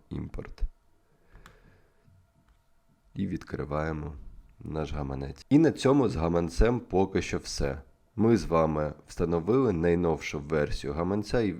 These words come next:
бачите, тут в нас активна кнопка Stake and Earn Sui. Після того, як в нас вже готовий гаманець, ми з вами повинні перейти до Діскорду.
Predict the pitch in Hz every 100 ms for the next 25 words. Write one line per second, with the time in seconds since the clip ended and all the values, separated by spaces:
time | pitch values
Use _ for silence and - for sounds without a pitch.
0 | - 73 85 87 - 69 87 82 82 76
1 | - 71 - 80 73 65 - 85 87 -
2 | - - 82 - - 76 69 - 73 73
3 | 73 - - - - - 139 - 117 117
4 | 95 87 87 98 - 92 95 90 - -
5 | - 90 87 71 78 - 82 73 80 92
6 | 104 113 131 123 - - 80 76 80 80
7 | 82 76 - - - - - _ - 87
8 | 78 92 110 101 - 78 73 73 - 85
9 | 87 95 73 67 - 67 71 73 - -
10 | 69 67 - -